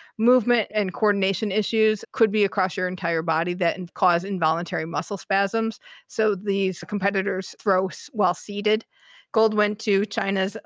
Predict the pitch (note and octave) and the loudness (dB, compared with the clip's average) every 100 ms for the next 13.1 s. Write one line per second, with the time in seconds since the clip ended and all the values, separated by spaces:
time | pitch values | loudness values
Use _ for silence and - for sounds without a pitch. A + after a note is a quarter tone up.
0 | B2+ G3 F3 F3 F#3+ G3+ G3 G#3 F#3 G#3 | -8 -8 -8 -6 0 4 4 0 -2 0
1 | A3+ C#4 C#4+ B3 - F#3 F#3 F#3+ G3+ C4 | 2 2 0 -2 -4 -2 -2 0 -2 -2
2 | D4 - _ _ _ _ _ - A#3 G#3 | -4 -4 _ _ _ _ _ -2 0 2
3 | G#3+ G#3 - - A3+ G#3 A3 A#3 G#3 F#3+ | 2 0 -4 -6 -6 -2 -2 -2 -2 -2
4 | F#3 - - - _ A3 G3+ - A3 - | -4 -10 -20 -20 _ -4 -2 0 -2 0
5 | G#3+ G#3 G#3+ - G#3 G#3 - - F#3 G3 | 2 2 0 -4 -2 -2 -4 -6 -8 -10
6 | - - A#3+ A#3+ A#3+ B3 - - _ _ | -10 -4 0 2 2 0 -4 -20 _ _
7 | G3 F3+ - A3 A#3+ A#3 A#3 A3+ A3+ A3+ | -12 -10 -2 2 2 2 2 0 2 0
8 | A3 _ _ _ F#3+ F#3 F3+ F3 F3 - | -2 _ _ _ -6 -4 0 0 -2 -6
9 | E3+ - F3 - F3 F#3 - F3 F3 F3 | -10 -10 -10 -6 -6 -6 -6 -4 -2 -2
10 | E3 F3 - F3 E3 E3 E3 - - E3+ | -4 -6 -6 -2 0 -2 -6 -8 -2 2
11 | F#3 G#3+ G#3+ - _ _ - A#3+ A#3+ - | 2 2 0 -6 _ _ -8 -2 -2 -2
12 | D#3 D3 - D#3+ - D3+ D3 D#3+ - - | -6 -6 -6 -10 -6 -4 -4 -6 -10 -12
13 | - | -18